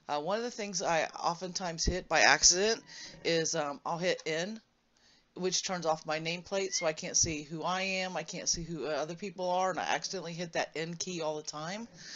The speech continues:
Uh, another one I accidentally hit while playing is the M key. When I hit the M key, you saw how my compass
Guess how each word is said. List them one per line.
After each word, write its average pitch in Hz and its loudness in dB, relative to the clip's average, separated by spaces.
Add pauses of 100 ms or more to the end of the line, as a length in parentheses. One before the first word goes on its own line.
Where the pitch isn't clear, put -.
(340)
Uh, 135 4
another 185 0
one 220 -4
I 165 2
accidentally 165 -4
hit 180 -4 (360)
while 156 4
playing 170 -4
is 147 -4
the - -4
M 175 -4
key. 220 -6 (300)
When 170 -10
I - -6
hit 190 0
the 170 -2
M 185 -2
key, 233 -6
you 226 -8
saw 180 0
how 170 -4
my 160 -4
compass 175 -4